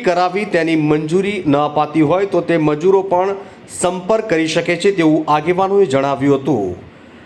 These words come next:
આ પ્રસંગે રાષ્ટ્રીય માનવ અધિકાર સુધાર સંગઠનના ગુજરાત પ્રદેશ પ્રમુખ અજીતભાઈ સાંગ, કચ્છ જિલ્લા પ્રમુખ ડોક્ટર રમેશ રામજી મહેશ્વરી, કચ્છ જિલ્લા મીડિયા પ્રભારી જગદીશભાઈ ફફલ,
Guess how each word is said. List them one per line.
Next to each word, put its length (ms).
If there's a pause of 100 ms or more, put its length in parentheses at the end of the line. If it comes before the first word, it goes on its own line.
(160)
આ 160
પ્રસંગે 400
રાષ્ટ્રીય 420
માનવ 240
અધિકાર 340 (120)
સુધાર 320
સંગઠનના 500
ગુજરાત 320
પ્રદેશ 320
પ્રમુખ 320
અજીતભાઈ 480
સાંગ, 260 (720)
કચ્છ 240 (160)
જિલ્લા 380
પ્રમુખ 320
ડોક્ટર 420
રમેશ 380 (100)
રામજી 400
મહેશ્વરી, 560
કચ્છ 300
જિલ્લા 240
મીડિયા 320
પ્રભારી 340
જગદીશભાઈ 560
ફફલ, 320